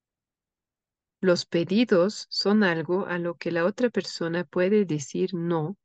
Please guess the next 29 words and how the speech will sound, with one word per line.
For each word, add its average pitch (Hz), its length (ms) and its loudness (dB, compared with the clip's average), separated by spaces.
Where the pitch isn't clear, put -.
sin 233 340 4
miedo 202 340 6
a 170 80 2
ser 170 280 -4
castigada, 165 920 -2
a 180 80 -2
que - 140 2
le 175 140 2
retiren 185 560 2
el 170 120 0
afecto, 175 680 -4
a 180 60 -2
que 185 200 2
la 170 120 2
culpabilicen 165 1000 -2
o 170 60 0
la 160 120 -4
juzguen. 170 640 -2
Es 202 160 4
decir, 185 420 0
no 196 180 4
son 226 280 2
exigencias. - 1040 -4
Para 170 180 -2
ayudarte 180 520 0
a 226 80 2
soltar 175 460 -4
la 165 120 -4
exigencia 165 880 -4